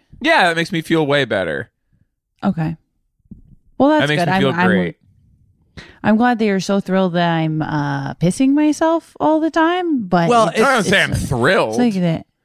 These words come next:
Speaker 1: Makes me
Speaker 3: No,
Speaker 1: feel a
Speaker 3: but
Speaker 1: little better.
Speaker 2: Okay.
Speaker 3: Frankly, there's nothing more human than, uh, appreciating that moment of gratitude you get to live in,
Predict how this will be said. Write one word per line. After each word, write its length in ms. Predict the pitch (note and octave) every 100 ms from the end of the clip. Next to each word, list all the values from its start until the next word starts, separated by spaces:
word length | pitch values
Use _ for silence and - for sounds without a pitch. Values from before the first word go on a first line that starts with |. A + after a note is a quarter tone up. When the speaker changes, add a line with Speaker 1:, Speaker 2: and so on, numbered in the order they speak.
| _ _
Speaker 1:
Makes 160 | D3+ D3+
me 80 | F#3+
Speaker 3:
No, 80 |
Speaker 1:
feel 200 | E4 D#4+
a 20 | -
Speaker 3:
but 160 | C4
Speaker 1:
little 240 | B3+ C#3 G2+
better. 300 | D3 C3+ F3
Speaker 2:
Okay. 340 | D#3+ F3+ C#4+ - -
Speaker 3:
Frankly, 680 | - A#3 C4 - G3 F#3
there's 260 | F3+ F3 F3
nothing 320 | A3 A3 G3
more 220 | D#3+ D3
human 920 | C3+ - F#3+ F#3+ E3 C#3 C3 B2 B2 B2+
than, 720 | B2+ C3 B2+ B2 A#2+ A#2+ A#2 - _ _
uh, 600 | B2+ B2 A#2 A2+ A2+ A2 G#2 _ _ _ _ _ _ _ _ _ _ _ - -
appreciating 760 | D#3 - - A3 G#3 E3+ D3 C3
that 220 | B2 A#2
moment 600 | B2 B2+ C#3+ D3 B2 A2+
of 260 | G#2+ G#2 G2
gratitude 1080 | A#2+ C#3 F#3 G3+ D#3 - B2 A2+ A2 G#2 G2+
you 160 | A2
get 240 | G2+ G#2+ -
to 120 | A2+
live 340 | G2+ G2+ G2+
in, 420 | G2 F#2+ F#2+ F2+